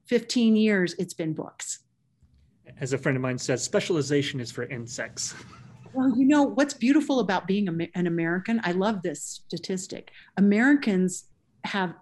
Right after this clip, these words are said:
Speaker 1: an average of six different careers in their lives, which I think is great, right? So we get six chances to reinvent ourselves. And I'm very big on reinvention.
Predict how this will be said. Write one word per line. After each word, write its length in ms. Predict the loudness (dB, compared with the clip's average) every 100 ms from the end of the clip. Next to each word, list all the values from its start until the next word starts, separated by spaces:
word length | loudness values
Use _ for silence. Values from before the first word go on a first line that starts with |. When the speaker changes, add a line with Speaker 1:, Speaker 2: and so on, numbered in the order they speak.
| -2
Speaker 1:
an 180 | 0 2
average 400 | 0 0 0 -2
of 80 |
six 340 | -6 -6 -6 -4
different 400 | -6 -6 -8 -8
careers 560 | -8 -4 0 0 -2
in 100 | -6
their 200 | -8 -10
lives, 680 | -10 -10 -10 -14 -14 -14 -14 _ _ -20 _
which 160 | -4 -2
I 60 |
think 240 | 2 4 2
is 120 | -2
great, 680 | -6 -6 0 0 0 -6 -18 -8
right? 360 | -2 0 0
So 540 | -2 -2 0 0 0 -6 _ _
we 100 | -2
get 260 | 2 2 0
six 400 | -2 0 0 -2
chances 600 | -2 0 2 0 -2 -6
to 100 | -6
reinvent 600 | -2 0 0 0 0 -2
ourselves. 340 | -4 -6 -10 -2
And 100 | 4
I'm 240 | 4 4 -2 2
very 280 | 4 2 -2
big 240 | -6 -4
on 140 | -6
reinvention. 880 | -2 -2 -2 -2 -2 -2 -6 -6 -8